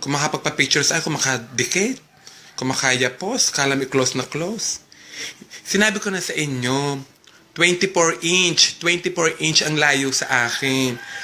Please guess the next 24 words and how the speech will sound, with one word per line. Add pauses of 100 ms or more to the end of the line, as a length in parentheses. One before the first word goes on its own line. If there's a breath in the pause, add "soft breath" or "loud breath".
(140 loud breath)
Magsasanitizer
bago
humawak
sa
aking
katawan. (480 loud breath)
At
saka
kung
pwede,
wag
na
makipagkamay. (240 loud breath)
Haplos
na
lang
ang
diga.
Haplosin
na
lamang
ako
ng
damit.